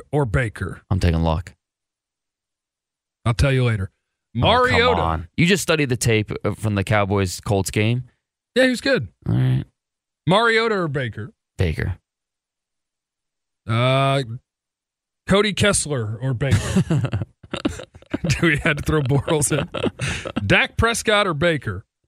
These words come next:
Speaker 2: Uh, sorry, Cowboys fans.
Speaker 1: Carson Wentz or Baker?
Speaker 2: That's a good one.
Speaker 1: I would take Baker.
Speaker 2: That is a good one.
Speaker 1: Because, I mean, now we are, what, on a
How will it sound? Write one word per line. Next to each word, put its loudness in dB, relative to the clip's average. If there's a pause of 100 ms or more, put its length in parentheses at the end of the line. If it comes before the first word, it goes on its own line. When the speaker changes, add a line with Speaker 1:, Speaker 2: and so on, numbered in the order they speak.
Speaker 2:
Uh, -4
sorry, -2
Cowboys 0
fans. -2 (160)
Speaker 1:
Carson 0
Wentz -2
or 0
Baker? -2
Speaker 2:
That's 0
a 0
good 0
one. -4
Speaker 1:
I 2
would 0
take 0
Baker. -2 (120)
Speaker 2:
That 4
is -2
a 0
good -2
one. -4 (120)
Speaker 1:
Because, 0
I 2
mean, 0
now 2
we 2
are, 2
what, 2
on 0
a 0